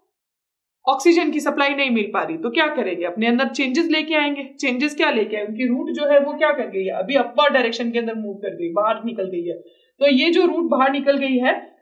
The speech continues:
rhizophore के अंदर, तो इनके अंदर क्या numatopores present होते हैं, जिससे ये gases exchange करती है। तो ये respiratory root है, respiration के लिए modification show किया है,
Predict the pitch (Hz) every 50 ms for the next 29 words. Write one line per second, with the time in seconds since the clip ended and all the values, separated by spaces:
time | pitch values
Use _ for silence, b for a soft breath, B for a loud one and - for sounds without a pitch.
0 | - 240 247 247 240 269 285 285 285 262 254 - - 262 247 233 233 - - B
1 | B B B B B _ 285 285 277 277 277 277 330 330 320 320 330 330 359 370
2 | 349 - 302 285 285 302 - 359 359 349 349 339 320 330 320 320 277 254 269 285
3 | 285 269 294 285 330 339 349 262 277 277 277 - 311 294 262 302 359 427 415 -
4 | - - _ _ _ - 214 233 240 233 233 285 285 285 - - - - - -
5 | 262 247 240 233 - - 202 180 - 208 202 190 190 - 254 254 247 254 302 320
6 | 285 277 262 - - - - 349 349 349 330 - - 277 254 - 208 202 - 214
7 | 214 214 220 233 233 - - 339 339 339 339 339 330 320 - 320 294 302 302 262
8 | 240 220 214 214 226 233 233 214 220 220 208 196 - - - - - 175 170 -
9 | - - B